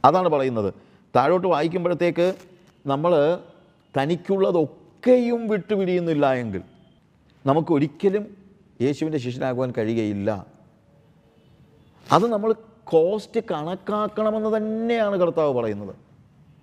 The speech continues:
കോസ്റ്റ് നിങ്ങൾ കണക്കാക്കണം. ഇരുന്ന് അങ്ങനെ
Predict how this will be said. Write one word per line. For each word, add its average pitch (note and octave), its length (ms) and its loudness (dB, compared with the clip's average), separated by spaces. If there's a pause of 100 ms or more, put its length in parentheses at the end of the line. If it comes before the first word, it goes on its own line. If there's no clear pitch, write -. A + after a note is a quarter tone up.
(460)
കോസ്റ്റ് G3+ 360 0
നിങ്ങൾ G3 180 0 (120)
കണക്കാക്കണം. E3+ 720 -6 (600)
ഇരുന്ന് G3 400 0 (420)
അങ്ങനെ G3 600 -2